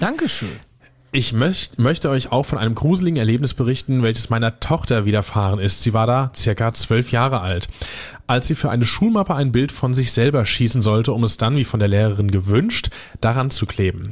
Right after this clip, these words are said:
Speaker 2: Kurzum, Kind geht ins Zimmer, hat sich vor das Fenster gestellt und hat mit ihrer Polaroid-Kamera“, ja, ihr hört richtig, es war jetzt kein Smartphone oder sonst was, es ist auch keine etlichen Jahre her, es war einfach, das hat man ja auch heutzutage noch, die Polaroid-Kameras, die dann direkt dieses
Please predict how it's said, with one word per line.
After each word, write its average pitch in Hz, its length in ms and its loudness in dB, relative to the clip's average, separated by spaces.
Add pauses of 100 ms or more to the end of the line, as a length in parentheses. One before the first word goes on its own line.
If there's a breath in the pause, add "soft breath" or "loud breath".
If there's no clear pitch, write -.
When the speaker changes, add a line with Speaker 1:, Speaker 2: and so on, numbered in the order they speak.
Speaker 2:
Kurzum, 160 500 0 (420 loud breath)
Kind 190 320 -2 (120)
geht 123 160 0
ins 120 260 0
Zimmer, 95 360 -2 (120)
hat 127 160 -2
sich 117 140 -2
vor 107 160 -2
das 101 100 -2
Fenster 156 320 -2
gestellt 160 440 0
und 110 180 -2
hat 123 140 -2
mit 113 100 -2
ihrer 104 240 0
Polaroid-Kamera“, 160 880 0
ja, 113 240 2
ihr 113 140 2
hört 104 220 2
richtig, 131 320 0
es 117 120 2
war 123 100 2
jetzt 120 160 -2
kein 123 240 0
Smartphone 165 600 0
oder 131 100 2
sonst 135 180 -2
was, 160 140 0
es 135 60 0
ist 117 40 -2
auch 127 160 0
keine 131 300 0 (100)
etlichen 131 320 0
Jahre 123 260 2
her, 160 200 2
es 202 120 -2
war 151 120 -2
einfach, 151 180 -2
das - 140 -6
hat 143 140 -4
man 131 80 0
ja 113 40 2
auch 110 60 0
heutzutage 120 420 0
noch, 110 120 0
die - 100 -2
Polaroid-Kameras, 120 880 0
die 127 100 0
dann 110 120 2
direkt 113 300 0 (580 loud breath)
dieses 127 260 0